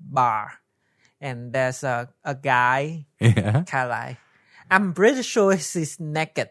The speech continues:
Speaker 1: except for wearing a leather apron. I
Speaker 2: Okay, the bartender's wearing, like, a leather
Speaker 1: Yeah.
Speaker 2: apron. Okay.
Speaker 1: I, I, I don't see the bottom half,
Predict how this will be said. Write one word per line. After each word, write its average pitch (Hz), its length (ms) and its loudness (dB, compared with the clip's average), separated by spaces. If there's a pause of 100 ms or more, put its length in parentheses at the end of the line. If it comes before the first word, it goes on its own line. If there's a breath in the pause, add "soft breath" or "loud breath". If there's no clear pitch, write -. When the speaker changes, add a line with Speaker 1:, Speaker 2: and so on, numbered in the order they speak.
Speaker 1:
except 151 480 0
for 135 320 0
wearing 131 460 -4
a 117 280 -10
leather 123 420 -6 (120)
apron. 120 400 -10 (1600)
I - 140 8
Speaker 2:
Okay, 127 120 4
the 135 100 8
bartender's 147 600 6
wearing, 110 240 4
like, 101 160 0
a 101 60 2
leather 101 460 6
Speaker 1:
Yeah. 113 300 8
Speaker 2:
apron. 80 240 -4
Okay. 87 380 -2 (120)
Speaker 1:
I, 175 560 8
I, 175 100 8
I - 20 12
don't 190 160 10
see 196 180 4
the 160 140 6
bottom 143 440 6
half, 135 380 2